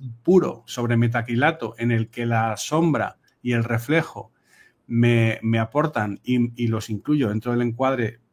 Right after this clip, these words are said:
simétrico y central. Y en la parte de la derecha utilizo,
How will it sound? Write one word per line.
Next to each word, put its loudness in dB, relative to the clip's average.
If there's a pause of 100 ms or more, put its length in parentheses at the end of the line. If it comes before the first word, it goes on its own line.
simétrico -2
y 0
central. -2 (1080)
Y 6
en 8
la 6
parte 0
de 2
la 8
derecha 0 (220)
utilizo, 0